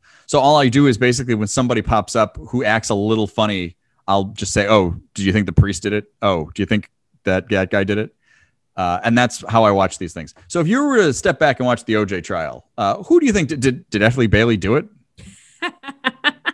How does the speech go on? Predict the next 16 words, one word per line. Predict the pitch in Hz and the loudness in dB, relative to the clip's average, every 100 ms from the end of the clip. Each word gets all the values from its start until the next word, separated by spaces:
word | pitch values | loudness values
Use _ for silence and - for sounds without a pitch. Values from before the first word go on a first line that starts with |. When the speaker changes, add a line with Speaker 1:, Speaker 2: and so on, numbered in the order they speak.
| _ - _ _ _ _ _ _ _ _ _ - | _ -20 _ _ _ _ _ _ _ _ _ 0
Speaker 1:
Was | 127 | 4
Speaker 2:
No, | 135 | 4
Speaker 1:
it | |
Speaker 2:
Johnnie | 427 392 | 4 0
Cochran | 262 359 403 254 202 | 2 2 2 2 0
did | 220 254 | 2 0
it. | - - - | -2 -6 -2
Speaker 1:
Did | 127 | 2
Johnnie | 131 131 | 2 4
Cochran | 123 123 139 | 2 2 -2
do, | 147 | -2
did | 120 | 0
A | 104 147 | 2 2
C | - 175 | 2 -2
do | 165 101 196 | 0 2 4
it? | 359 | 2